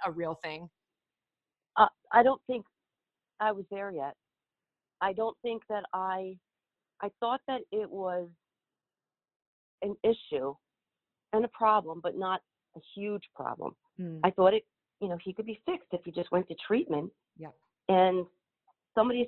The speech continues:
Speaker 2: gonna, you know, give him these powerful words that are just gonna change him and make him stop. And then him, him going through detox, well, of course he's not gonna, you know, wanna go back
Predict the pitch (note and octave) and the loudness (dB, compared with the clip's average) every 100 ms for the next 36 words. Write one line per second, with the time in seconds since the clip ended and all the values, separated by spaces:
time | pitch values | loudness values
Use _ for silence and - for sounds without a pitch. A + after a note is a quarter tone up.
0 | B3 B3 G3+ - - G#3 F#3+ - _ E3+ | 0 -2 -2 -4 -2 0 -2 -8 _ -6
1 | A#3+ B3+ G3 F#3+ _ _ _ _ - G#3+ | -2 -2 -4 -8 _ _ _ _ 2 2
2 | A3+ A3 F#3+ E3+ A3+ G3+ D#3+ F3 E3+ E3+ | 2 -2 -6 -2 0 -2 -6 -8 -10 -10
3 | F3 D#3+ - D#3+ A3 F3+ E3+ E3+ E3+ E3 | -8 -8 -4 -4 -2 -4 -4 -2 -4 -4
4 | D#3 - - D3+ F#3 - E3 E3+ F3 - | -10 -6 4 6 6 4 -2 0 -2 -4
5 | _ _ _ _ - G#3 A3 - - A3 | _ _ _ _ -6 -2 -2 -2 -2 0
6 | F#3+ F3+ E3+ D#3 C#3+ C4+ C#4+ E3+ F3 - | 2 0 -2 -8 -6 -4 0 0 -2 -8
7 | E3 D#3+ - A#3+ - D#3 D#3+ D3+ - D3+ | -10 -10 -4 -4 -4 -10 -8 -8 -6 -8
8 | D3+ _ _ _ _ _ F#3 D#3+ D3 F3+ | -8 _ _ _ _ _ -2 0 2 0
9 | F3+ C#3 D3 D#3+ | 0 -2 -2 0